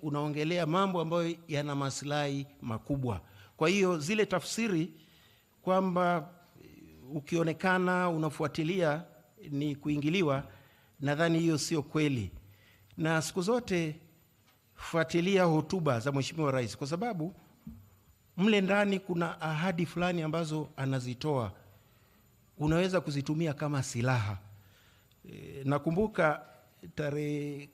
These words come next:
kumi na mbili, tarehe ishirini na mbili mwezi wa nne, huu ulikuwa ni mwezi mmoja tu baada ya Mheshimiwa Rais kukabidhiwa uongozi wa nchi, alilihutubia bunge la kumi na mbili.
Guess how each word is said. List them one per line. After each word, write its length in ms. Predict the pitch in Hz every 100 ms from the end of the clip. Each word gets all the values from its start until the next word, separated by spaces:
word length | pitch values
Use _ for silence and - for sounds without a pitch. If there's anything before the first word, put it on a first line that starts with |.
| _
kumi 200 | 185 175
na 120 | 165
mbili, 560 | 156 175 170 156 165 - - _ _ _ _ _ - -
tarehe 220 | 170 160
ishirini 160 | 151 196
na 80 | 170
mbili 200 | 175 170
mwezi 240 | 160 147
wa 80 | 147
nne, 380 | 170 156 135 139 - -
huu 80 | -
ulikuwa 300 | 170 156 170
ni 60 | 156
mwezi 240 | 143 135
mmoja 340 | 143 156 143
tu 120 | 131 147
baada 260 | 143 143
ya 40 | 139
Mheshimiwa 300 | 131 160 143
Rais 400 | 135 135 113 - - - - - _
kukabidhiwa 580 | 151 139 135 135 156 151
uongozi 400 | 143 139 151 135
wa 100 | 139
nchi, 360 | 156 - 127 135 - - - _ _
alilihutubia 840 | 151 143 147 151 139 151 147 175 165
bunge 280 | 147 165 147
la 120 | 139
kumi 200 | 143 151
na 100 | 143
mbili. 440 | 135 143 127 95